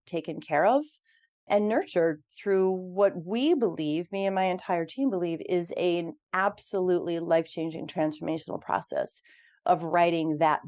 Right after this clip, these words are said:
book and putting your stake in the ground and being willing and ready at the point in your life where you're saying, "Okay, world, this is who I am. This is me."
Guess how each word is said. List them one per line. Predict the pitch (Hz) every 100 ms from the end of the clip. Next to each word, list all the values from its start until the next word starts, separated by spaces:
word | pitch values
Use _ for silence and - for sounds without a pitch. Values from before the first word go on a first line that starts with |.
| -
book | 160 - -
and | 160 160 - -
putting | 302 262 240
your | 202
stake | 202 185 180
in | 185
the | 180
ground | 175 165 160 160
and | 165 170
being | 196 185
willing | 185 214 233 196 175
and | - 175 165 165
ready | 190 208 202
at | 170
the | 165 -
point | - 202
in | 160
your | 165
life | 190 214 196
where | 180
you're | 175
saying, | - 185 170 160 _ _ _ _
"Okay, | 208 302 320
world, | 254 208 175 190 226 277 - _ -
this | 285 320
is | 302
who | - 311
I | 262
am. | 233 240 392 160 - - 190 _ -
This | 196 359 -
is | 285 233 208
me." | 220 349 269 127 65